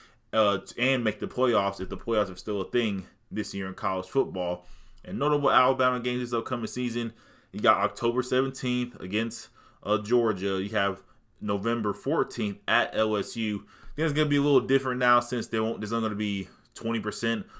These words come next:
of the crowd in Death Valley instead of, you know, a full capacity crowd. And of course, uh, November twenty-eighth against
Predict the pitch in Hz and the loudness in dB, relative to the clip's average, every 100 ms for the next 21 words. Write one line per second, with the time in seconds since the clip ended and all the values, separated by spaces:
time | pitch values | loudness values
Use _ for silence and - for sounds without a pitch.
0 | - - 101 107 120 110 104 95 113 90 | -10 -4 -4 0 4 4 4 2 0 0
1 | 107 107 113 110 107 107 101 98 101 98 | 2 6 6 4 -2 -2 0 0 0 0
2 | 92 - 110 - 98 113 110 110 107 - | -2 -2 -4 -4 -4 0 0 -2 -8 0
3 | 117 113 107 - - - 143 170 151 - | 4 4 4 -6 -20 -10 -2 0 0 4
4 | 147 135 135 - - - 117 120 110 123 | 6 6 4 -10 -18 -2 0 2 0 0
5 | 113 113 113 107 110 107 95 110 104 - | -2 -4 -2 0 0 -2 -4 -2 -2 -6